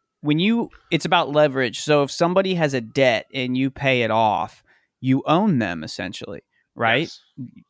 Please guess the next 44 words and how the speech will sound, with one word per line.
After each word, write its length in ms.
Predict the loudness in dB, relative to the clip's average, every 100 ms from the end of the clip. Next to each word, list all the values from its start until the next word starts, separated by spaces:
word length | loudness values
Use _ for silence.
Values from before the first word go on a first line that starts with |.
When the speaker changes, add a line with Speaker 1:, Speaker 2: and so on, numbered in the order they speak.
| -6
Speaker 1:
That 120 | -4
you 200 | 0 0
own 260 | 2 2 4
their 240 | 2 2
<laughs> 0 |
ass, 480 | 2 0 0 -2 -6 -2
literally. 580 | 4 4 4 2 -4 -12 _ _ _ -2
I 120 | 2
mean, 120 | 2
Speaker 2:
Yeah. 60 | 2
Speaker 1:
that, 160 | 2 4
that's 220 | 2 2
what, 220 | 0 2
that's 200 | 0 0
what 140 | 0
it's 140 | 0 0
all 160 | 0
about. 400 | 2 2 2 0
So, 300 | 0 2 2 0 -10 -20 _ -2
you 80 | 2
know, 180 | 2 0 _ _ -2
and 120 | 0
in 100 | 2
the 80 | 2
hip 280 | 2 0 2
hop 260 | 2 2
industry, 480 | 0 0 -2 0 0
it's 160 | 0 -2
very 360 | 2 4 4
widely 440 | 4 4 4 2 0
known, 320 | 0 0 0
or 100 | -2
if 100 | -4
you 120 | -2
don't 260 | 2 2 2
know 180 | 0
this, 280 | 0 -4 -4
I 20 | -4
mean, 140 | -2
listen 300 | -4 -4 -4
to 80 | -2
Prodigy, 580 | 0 2 2 0 -4 -4
listen 320 | -6 -6 -4
to, 260 | -2 -4